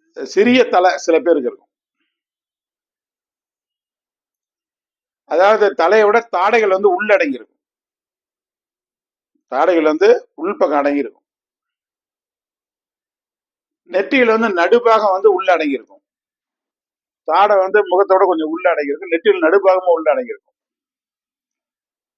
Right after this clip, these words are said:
முகம் நல்லா முட்டை வடிவமான தோட்டம் இருக்கும். அப்படி முட்டை அப்படி கமுத்தி நிக்க வச்சா, அந்த சின்ன பாகத்துக்கு கீழே வச்சோம்னா எப்படி இருக்கும்?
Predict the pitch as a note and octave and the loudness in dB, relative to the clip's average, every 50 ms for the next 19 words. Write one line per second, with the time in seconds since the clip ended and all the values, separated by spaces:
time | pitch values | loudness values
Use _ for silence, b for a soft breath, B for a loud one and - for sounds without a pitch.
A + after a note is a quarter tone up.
0 | _ _ _ _ _ _ _ - E3+ A3+ B3 A3+ G#3+ G#3 A3 G#3+ F#3+ F3 F#3 - | _ _ _ _ _ _ _ -6 -4 -2 0 0 2 2 2 0 0 -2 -4 -4
1 | - G#3 G#3 G3 F#3 F3+ F#3 F#3+ F#3 F3+ F#3 F#3 F#3 F3+ F3 - D#3 D3+ - C#3 | -2 -2 -2 0 0 2 2 2 2 2 0 0 0 -2 -4 -2 -4 -2 0 -2
2 | B2 G#2 _ _ _ _ _ _ _ _ _ _ _ _ _ _ _ _ _ _ | -4 -4 _ _ _ _ _ _ _ _ _ _ _ _ _ _ _ _ _ _
3 | _ _ _ _ _ _ _ _ _ _ _ _ _ _ _ _ _ _ _ _ | _ _ _ _ _ _ _ _ _ _ _ _ _ _ _ _ _ _ _ _
4 | _ _ _ _ _ _ _ - C3 C#3+ C#3+ C#3+ D3+ D3 D3+ F#3 E3 D3 C#3+ D3+ | _ _ _ _ _ _ _ -8 -4 -4 -2 -2 -2 0 2 0 0 2 2 0
5 | C#3 B2+ - C#3+ C#3+ D#3 D3 B2+ D3+ D3 C#3 C#3 C3 - D3+ C#3+ C3+ C3+ D#3+ D#3 | 0 0 0 -2 -4 -4 -2 -2 -2 0 0 -2 -4 -2 -2 -2 -2 0 0 0
6 | D3+ C#3 C3 B2 - D#3+ D#3 D#3 C#3 C#3+ C#3 C3+ B2+ B2+ B2 - C#3+ C3+ C3+ C3 | 0 -2 -4 -6 -6 -4 -4 -2 0 0 0 0 -2 -4 -8 -10 -4 -2 -2 -2
7 | C3 C#3+ C#3 C#3 C3+ B2+ A#2+ A#2+ A#2 A2 G#2 G2+ G2 - | -2 -2 -4 -4 -4 -4 -4 -6 -8 -8 -10 -14 -16 -16